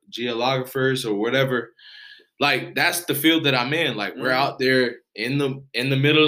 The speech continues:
Speaker 1: of nowhere,
Speaker 2: Yeah, I know, nigga.
Speaker 1: digging holes, whatever the case may be. So, of course, the Republicans, like, kinda fund that. But then my thing is that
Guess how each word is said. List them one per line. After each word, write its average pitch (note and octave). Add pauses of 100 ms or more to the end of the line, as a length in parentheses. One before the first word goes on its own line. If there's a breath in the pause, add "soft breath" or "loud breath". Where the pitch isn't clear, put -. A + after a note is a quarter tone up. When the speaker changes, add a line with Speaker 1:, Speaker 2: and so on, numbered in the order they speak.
Speaker 1:
of D#3
nowhere, C3
Speaker 2:
Yeah, F3
I A3+
know, G#3
nigga. F3+
Speaker 1:
digging D3
holes, C3
whatever A2+
the G#2+
case A#2
may A2
be. C3+ (260 loud breath)
So, E3+ (260)
of D#3
course, -
the D3+
Republicans, D3
like, C3
kinda D3
fund F#3+
that. G#2+ (540)
But C3+
then F#3+
my E3+
thing E3
is C3+
that A#2